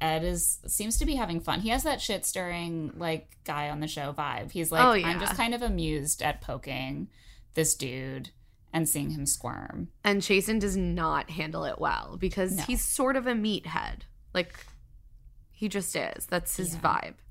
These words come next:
Speaker 1: And I think Ben sums this up well by saying, you know, that he thinks a grown-ass man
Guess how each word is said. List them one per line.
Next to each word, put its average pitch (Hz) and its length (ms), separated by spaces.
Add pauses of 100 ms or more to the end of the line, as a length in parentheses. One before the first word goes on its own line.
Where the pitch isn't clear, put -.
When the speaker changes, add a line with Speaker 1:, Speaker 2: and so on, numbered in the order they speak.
(340)
Speaker 1:
And 202 160
I 214 80
think 269 300
Ben 175 340
sums 165 360
this 160 200
up 151 180
well 139 520
by 156 160
saying, 151 760
you 175 100
know, 160 140
that 147 120
he 220 180
thinks 156 400
a 160 40
grown-ass 143 520
man 135 440